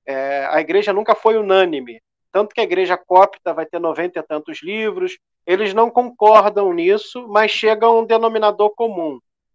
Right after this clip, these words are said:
É, tanto que chega no período dos reformadores, e os reformadores, como estudiosos dos textos, como teólogos, os reformadores eles não tinham apenas a função pastoral dentro das suas igrejas, eles eram teólogos, né?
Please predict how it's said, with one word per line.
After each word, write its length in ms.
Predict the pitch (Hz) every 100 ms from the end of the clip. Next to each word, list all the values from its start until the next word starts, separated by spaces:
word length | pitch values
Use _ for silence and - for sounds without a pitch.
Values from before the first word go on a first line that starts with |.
| _
É, 380 | 135 135 135 135 -
tanto 220 | 226 -
que 80 | 233
chega 260 | - 180
no 100 | 185
período 300 | 185 170 160
dos 180 | 151 151
reformadores, 1000 | 151 - 143 147 131 185 233 170 127 - _ _ _
e 120 | 185
os 80 | 220
reformadores, 720 | 214 208 208 196 185 156 156
como 200 | - 165
estudiosos 520 | 160 - 143 143 139 135
dos 160 | 127
textos, 400 | - 196 202 -
como 220 | - 143 135
teólogos, 640 | 143 151 202 175 143 143
os 80 | 185
reformadores 580 | 208 220 220 220 226
eles 220 | 233 233 220
não 240 | 240 208 -
tinham 280 | 247 262
apenas 380 | 220 - 196 185
a 60 | 180
função 460 | 190 185 180 180 180 _ _ _
pastoral 560 | 175 175 - 170 170 170
dentro 160 | 160
das 100 | 160
suas 160 | 160 151
igrejas, 360 | 156 139 139
eles 180 | 185 214
eram 200 | 226 247
teólogos, 680 | 240 269 214 202 139 - -
né? 200 | 151 196